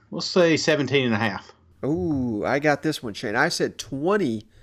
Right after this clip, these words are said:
Speaker 2: and the Tigers are favored by twenty-one on the road.
Speaker 1: Mm.
Speaker 2: I th-, I think, uh, I know it's early, but I'm kinda leaning towards Ole Miss there. Uh, Tigers coming off a big game and playing
Speaker 1: Yeah.
Speaker 2: on the road, you know?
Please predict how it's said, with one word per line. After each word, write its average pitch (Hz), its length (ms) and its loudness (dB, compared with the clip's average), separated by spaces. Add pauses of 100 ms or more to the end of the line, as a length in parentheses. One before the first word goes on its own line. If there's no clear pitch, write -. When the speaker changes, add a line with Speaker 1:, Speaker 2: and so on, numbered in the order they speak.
(340)
Speaker 2:
and 113 100 -8
the 113 40 -4
Tigers 165 440 0
are 131 80 -6
favored 147 380 -2
by 117 140 0
twenty-one 151 800 -2
on 151 260 -2
the 165 100 -6
road. 123 680 -4 (280)
Speaker 1:
Mm. 123 300 -2 (280)
Speaker 2:
I 131 180 -4
th-, - 120 -14 (100)
I 123 120 -6
think, 196 260 -6
uh, 123 340 2
I 135 120 -6
know 147 120 -2
it's 151 140 -8
early, 127 300 0
but 110 140 -6
I'm 127 120 -4
kinda 160 240 -4
leaning 139 380 -4
towards 151 320 -6
Ole 139 180 -2
Miss 135 340 -4
there. 101 460 -4
Uh, 110 100 -12 (140)
Tigers 127 400 -2
coming 131 240 -6
off 127 140 -6
a 127 40 -10
big 120 240 -6
game 127 300 -4 (320)
and 123 260 -4
playing - 240 2
Speaker 1:
Yeah. 151 120 4
Speaker 2:
on 123 80 -2
the 113 80 -4
road, 117 340 -4
you 107 80 -8
know? 123 160 -6